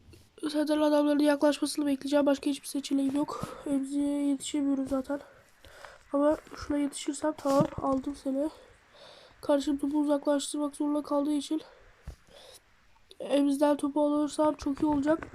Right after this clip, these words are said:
Çok iyi olacak. Çok iyi olacak. Tamam, burayı kırdım en azından.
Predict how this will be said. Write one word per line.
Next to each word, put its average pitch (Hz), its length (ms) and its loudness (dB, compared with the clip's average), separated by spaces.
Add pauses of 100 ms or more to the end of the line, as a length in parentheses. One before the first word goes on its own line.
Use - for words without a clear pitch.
(140)
Çok - 240 -6
iyi - 20 4
olacak. 320 440 2 (240)
Çok - 220 -6
iyi 339 100 4
olacak. 320 260 2 (1500)
Tamam, 294 380 2
burayı 302 240 2
kırdım 302 300 0
en 285 80 2
azından. 277 440 0